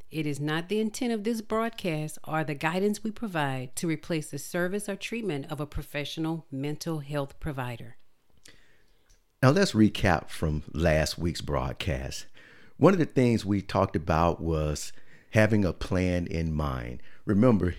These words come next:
Speaker 2: if you fail to plan, you are planning to fail. And one of the things that is important in your planning is to be honest with yourself. Take a serious evaluation of the type person that you are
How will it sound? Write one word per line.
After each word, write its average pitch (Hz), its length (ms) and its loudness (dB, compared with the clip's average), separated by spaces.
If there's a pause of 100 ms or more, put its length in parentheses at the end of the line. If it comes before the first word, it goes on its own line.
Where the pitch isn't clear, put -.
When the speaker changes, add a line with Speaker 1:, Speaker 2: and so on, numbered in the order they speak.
(100)
Speaker 2:
if 120 280 2
you 104 240 2
fail 131 460 2
to - 120 -6
plan, 80 600 2 (240)
you 95 180 2
are 78 60 2
planning 87 400 2
to 101 140 -6
fail. 65 540 -2 (640)
And 110 140 6
one 190 160 6
of 220 80 2
the 123 80 4
things 98 600 2
that 98 280 6
is 95 160 2
important 123 500 2
in 101 140 2
your 90 180 2
planning 95 560 2 (420)
is 113 180 8
to 120 120 2
be 113 300 4
honest 214 360 0
with 87 180 0
yourself. 67 540 0 (520)
Take 147 280 6
a 110 80 4
serious 151 640 2
evaluation 107 1080 4
of 82 120 0
the 80 80 -4
type - 400 -4
person 107 380 4
that 80 240 0
you 78 120 0
are 82 340 2